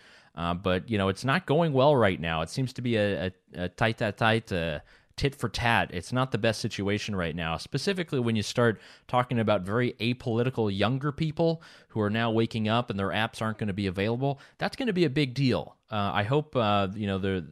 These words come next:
the political forces out there understand how important this issue is,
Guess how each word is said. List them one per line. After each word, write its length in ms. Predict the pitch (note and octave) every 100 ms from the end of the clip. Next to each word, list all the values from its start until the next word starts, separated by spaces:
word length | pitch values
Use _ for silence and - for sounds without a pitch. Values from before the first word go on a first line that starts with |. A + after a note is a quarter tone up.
| C2+
the 100 | G2
political 440 | - C3 C3 A#2+
forces 500 | - A#2+ A#2+ - G#2+
out 220 | A2 A#2
there 280 | A#2 A2 G#2+
understand 680 | A2 G#2 G#2 - G2+ G#2+ G#2+
how 100 | G#2
important 400 | G2 - A2 A2+
this 180 | G2+ -
issue 360 | A2+ - C3+ C3+
is, 280 | C#3+ D3